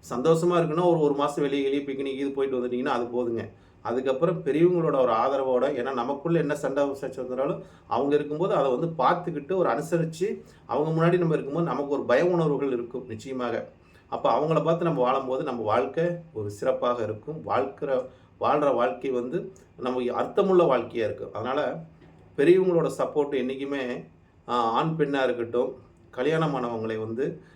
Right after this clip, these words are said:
அவங்க வந்து பிரிய விட மாட்டாங்க. இவங்க சின்ன சிசுருங்க இப்படி தான் இருப்பாங்க, கொஞ்சம் அனுசரிச்சு போகணும். அவங்களும் ஒரு ஐடியா சொல்லுவாங்க. அவங்க வந்து பாதுகாக்கு-, பாதுகாத்துக்குவாங்க.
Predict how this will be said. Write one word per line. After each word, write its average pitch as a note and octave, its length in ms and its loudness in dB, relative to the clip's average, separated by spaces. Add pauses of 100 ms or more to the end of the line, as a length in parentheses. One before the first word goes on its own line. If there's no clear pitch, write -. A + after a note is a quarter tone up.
(120)
அவங்க B2 260 0
வந்து B2+ 180 -4
பிரிய F3 340 0
விட C3+ 140 4
மாட்டாங்க. G#2 560 -4
இவங்க A#2+ 240 -4
சின்ன D3 240 -2
சிசுருங்க B2 600 0
இப்படி A2 200 -8
தான் C3 160 4
இருப்பாங்க, A#2 520 -2 (240)
கொஞ்சம் B2 260 -2
அனுசரிச்சு - 340 -4
போகணும். B2 240 -4
அவங்களும் F3+ 300 0
ஒரு C#3+ 120 2
ஐடியா C3 220 0
சொல்லுவாங்க. A#2+ 640 -4 (300)
அவங்க C3+ 280 0
வந்து F3 260 0
பாதுகாக்கு-, F3+ 680 2
பாதுகாத்துக்குவாங்க. D3 960 0